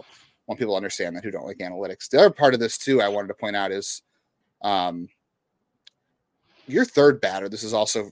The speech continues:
you know, kind of from the same study, and this is done probably twenty years, maybe fifteen years ago at this point. I have to look. It was Beyond the Box Score, which no longer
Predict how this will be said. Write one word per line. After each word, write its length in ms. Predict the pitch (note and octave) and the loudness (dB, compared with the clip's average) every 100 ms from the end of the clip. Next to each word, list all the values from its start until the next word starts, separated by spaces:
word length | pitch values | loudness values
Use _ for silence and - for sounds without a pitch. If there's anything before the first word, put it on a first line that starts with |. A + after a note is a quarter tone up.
| _ | _
you 140 | C#2+ G2 | -16 -12
know, 100 | F#2 | -8
kind 180 | G#2 G2 | -6 -6
of 80 | |
from 120 | G#2 F#2+ | -8 -10
the 80 | |
same 240 | - G2+ F#2 | -8 -8 -8
study, 280 | - F2+ F#2 | -6 -6 -6
and 100 | B2+ | -6
this 120 | - | -8
is 100 | G2+ | -8
done 220 | F#2 E2+ | -8 -8
probably 200 | G#2 G2 | -8 -8
twenty 260 | - F2+ F2+ | -8 -10 -8
years, 180 | F2+ F#2 | -8 -8
maybe 200 | G2 E2+ | -10 -8
fifteen 340 | C#3 C3+ F2 | -8 -8 -10
years 180 | E2+ F2+ | -10 -10
ago 140 | G#2 E2 | -10 -12
at 60 | |
this 140 | G2+ - | -12 -10
point. 160 | F2+ | -8
I 20 | |
have 100 | F#2 - | -8 -8
to 80 | |
look. 220 | F2+ E2+ - | -8 -8 -8
It 40 | |
was 100 | G#2 | -6
Beyond 280 | A2 A2+ F2+ | 2 2 2
the 40 | |
Box 280 | F2+ F#2 - | -2 -4 -6
Score, 220 | - E2+ | -6 -6
which 140 | F2 F#2+ | -6 -8
no 100 | E2+ | -6
longer 200 | F2+ | -6